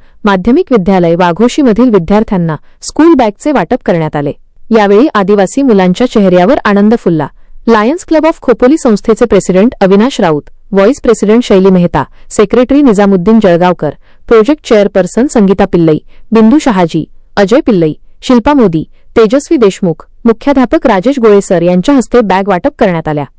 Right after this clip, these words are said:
चांगल्या दर्जाच्या शैक्षणिक साधनांमुळे विद्यार्थ्यांना अभ्यासात मदत होते आणि त्यांची शैक्षणिक गुणवत्ता सुधारते. वंचित मुलांना शिक्षणाच्या चांगल्या संधी मिळवून देणे आणि समाजात त्यांचे योगदान वाढवणे, हेही या उपक्रमाचे उद्दिष्ट असल्याचे दिसून आले.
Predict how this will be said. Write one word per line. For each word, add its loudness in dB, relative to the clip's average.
चांगल्या 0
दर्जाच्या 0
शैक्षणिक 0
साधनांमुळे 0
विद्यार्थ्यांना 0
अभ्यासात -2
मदत 0
होते -4
आणि 2
त्यांची 0
शैक्षणिक 0
गुणवत्ता 0
सुधारते. -2
वंचित 2
मुलांना 2
शिक्षणाच्या -2
चांगल्या 0
संधी 2
मिळवून 2
देणे -2
आणि 2
समाजात 0
त्यांचे 2
योगदान 2
वाढवणे, -2
हेही 2
या 4
उपक्रमाचे 0
उद्दिष्ट 0
असल्याचे -4
दिसून -2
आले. -4